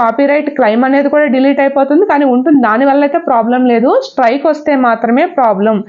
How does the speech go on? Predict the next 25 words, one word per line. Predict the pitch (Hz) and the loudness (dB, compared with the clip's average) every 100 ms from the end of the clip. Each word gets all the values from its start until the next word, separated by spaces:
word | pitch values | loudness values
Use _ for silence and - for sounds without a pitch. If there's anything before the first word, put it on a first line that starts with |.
| - - 277 247 | -14 -18 -6 -2
మీరు | 254 277 | 0 0
"నాకు | 277 269 | -2 -4
స్ట్రైక్ | 269 254 262 | -2 -2 0
వచ్చేసింది, | 277 277 262 262 254 247 | -2 0 -2 0 2 2
నేను | 240 233 | 0 0
ప్రశాంతంగా | 208 202 233 269 277 294 285 | -2 0 -2 0 0 0 0
ఉండొచ్చు, | 262 262 240 | 0 0 0
డిలీట్ | 220 254 277 | 2 2 0
అయితే | 269 269 | 0 0
చేసేసాను" | 233 226 240 240 226 220 | 0 0 -2 0 0 0
అంటే | 214 262 262 | 0 0 0
డిలీట్ | 226 233 269 277 | 2 2 0 0
చేసిన | 254 233 214 208 330 - - - - | -2 -2 0 0 0 -4 -14 -20 -14
స్ట్రైక్ | - 247 240 254 | -4 -2 0 0
అనేది | 240 302 277 | 0 0 0
ఉంటుంది. | 226 233 214 240 214 - - 226 | 0 0 2 2 0 -2 -2 0
నైంటీ | 226 269 285 277 | 0 0 2 2
డేస్ | 240 294 294 | 0 -2 -2
తర్వాతే | 254 226 226 214 294 370 | -2 0 0 0 0 0
ఆ | 311 | -2
స్ట్రైక్ | - 240 226 240 | -2 -2 0 0
అనేది | 220 226 359 269 | 0 0 0 0
ఆటోమేటిక్‌గా | 220 262 247 240 202 269 311 | 0 0 0 0 0 -2 -2
పోతుందన్నమాట. | 254 247 247 254 226 202 185 180 202 - - - | 0 0 0 0 2 2 0 -2 -4 -8 -18 -20
So, | - | -6